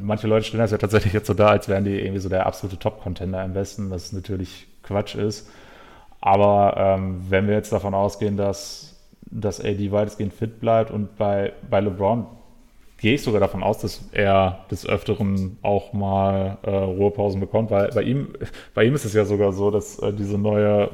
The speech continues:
Regelung für die, ähm, für die All-N B A-Teams gar nicht greift, weil er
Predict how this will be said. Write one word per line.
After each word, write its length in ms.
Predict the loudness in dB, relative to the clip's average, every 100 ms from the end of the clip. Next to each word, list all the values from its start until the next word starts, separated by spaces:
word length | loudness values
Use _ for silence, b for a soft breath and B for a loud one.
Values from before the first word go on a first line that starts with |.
| -2
Regelung 440 | 2 2 2 0
für 180 | -2 -4
die, 420 | 0 0 0 -2 -6 -20 -20 -10 -4
ähm, 560 | -2 0 -2 -4 -6 -12 _ _ _
für 100 | -4
die 100 | -2
All-N 240 | 0 2
B 100 | 2
A-Teams 300 | 2 0 -2
gar 140 | 0 0
nicht 120 | 0
greift, 240 | 2 2
weil 140 | 4 2
er 380 | 4 2 0